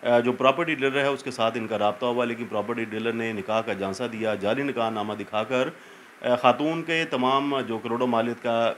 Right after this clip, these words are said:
घर था, जेवरात थे, गाड़ी थी, वो तमाम गबन कर लिया। पुलिस ने मुकदमा दर्ज कर लिया, लेकिन,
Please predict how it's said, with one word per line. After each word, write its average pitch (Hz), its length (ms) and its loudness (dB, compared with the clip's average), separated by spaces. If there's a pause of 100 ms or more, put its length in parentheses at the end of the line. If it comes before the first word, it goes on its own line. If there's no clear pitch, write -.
घर 127 160 2
था, 117 320 2
जेवरात 104 440 0
थे, 110 240 -8
गाड़ी 104 300 -2
थी, 123 280 -4 (400)
वो 165 80 2
तमाम 143 340 2
गबन 113 240 2
कर 107 120 -2
लिया। 110 180 -2
पुलिस 170 280 -2
ने 180 60 0
मुकदमा 151 320 -2
दर्ज 147 180 -4
कर 139 120 -6
लिया, 143 160 -2
लेकिन, 147 400 -2